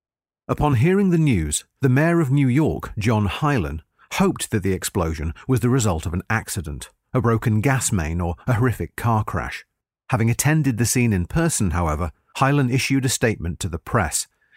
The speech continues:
in which he signaled his acceptance of something more nefarious as the cause. Invoking the phrase "infernal machine,"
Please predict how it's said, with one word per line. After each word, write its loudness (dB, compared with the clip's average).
in 4
which 0
he 0
signaled 0
his 0
acceptance -4
of -4
something 2
more 2
nefarious 0
as -6
the -10
cause. -2
Invoking 2
the 2
phrase 0
"infernal 0
machine," 0